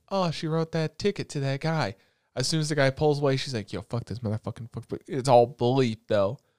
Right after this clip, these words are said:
It's like, "Oh, she really hates criminals." Also, Fuji and Kawhi are fucking assholes.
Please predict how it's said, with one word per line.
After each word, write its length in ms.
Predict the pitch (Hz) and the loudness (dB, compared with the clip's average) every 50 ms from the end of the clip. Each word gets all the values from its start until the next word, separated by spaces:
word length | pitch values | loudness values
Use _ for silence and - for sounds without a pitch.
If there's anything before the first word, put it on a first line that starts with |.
| _ _ _ _ _ | _ _ _ _ _
It's 100 | 131 123 127 | -8 -4 -4
like, 160 | 107 - _ _ _ _ _ | -4 -4 _ _ _ _ _
"Oh, 280 | - 92 107 113 - - _ | -8 -6 -6 -6 -6 -10 _
she 220 | _ - - 123 123 | _ -12 -10 -8 -8
really 340 | 123 - 92 101 127 139 | -8 -6 -4 -4 -4 -4
hates 280 | 127 120 92 67 - - | -6 -8 -10 -14 -14 -16
criminals." 560 | _ - 110 87 95 90 80 - - - _ _ _ _ _ _ _ _ - | _ -12 -12 -12 -10 -12 -12 -12 -14 -16 _ _ _ _ _ _ _ _ 4
Also, 340 | - - - 285 302 254 - - - - - _ - - _ | 4 6 6 6 2 2 -2 -10 -20 -20 -20 _ -20 0 _
Fuji 280 | 226 226 226 214 285 311 | 6 6 8 10 8 6
and 80 | 311 | 6
Kawhi 260 | - - 226 220 220 214 | 8 10 10 10 10 10
are 60 | 185 | 6
fucking 320 | - - 214 196 - 180 143 | 8 8 6 8 8 6 6
assholes. 640 | 135 143 143 147 143 - 139 117 95 90 - - | 8 6 6 6 6 6 4 4 4 2 -4 -10